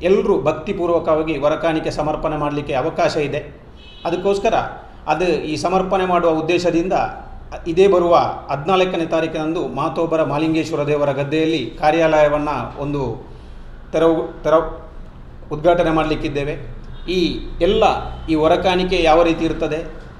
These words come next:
ಈ ಹೊರಕಾಣಿಕೆಯನ್ನು ಸಮರ್ಪಣೆ ಮಾಡುವ ರೀತಿ ಯಾವುದು, ಇದಕ್ಕೆಲ್ಲ ನಾವೆಲ್ಲರೂ ಒಬ್ಬೊಬ್ಬರು ಒಂದೊಂದು ಜವಾಬ್ದಾರಿಯನ್ನು ತಗೊಂಡಿದ್ದೇವೆ.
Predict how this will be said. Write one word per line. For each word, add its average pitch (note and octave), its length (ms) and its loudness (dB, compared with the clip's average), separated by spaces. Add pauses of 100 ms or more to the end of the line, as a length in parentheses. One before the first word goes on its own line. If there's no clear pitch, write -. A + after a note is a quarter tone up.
(140)
ಈ D#3 40 2
ಹೊರಕಾಣಿಕೆಯನ್ನು F3 720 2
ಸಮರ್ಪಣೆ E3 480 0
ಮಾಡುವ D#3+ 320 0
ರೀತಿ E3 280 -2
ಯಾವುದು, D#3 540 2 (280)
ಇದಕ್ಕೆಲ್ಲ G#3 360 2 (680)
ನಾವೆಲ್ಲರೂ F3 380 2
ಒಬ್ಬೊಬ್ಬರು E3 420 0
ಒಂದೊಂದು D#3+ 300 0
ಜವಾಬ್ದಾರಿಯನ್ನು D3+ 560 2
ತಗೊಂಡಿದ್ದೇವೆ. C#3+ 680 -4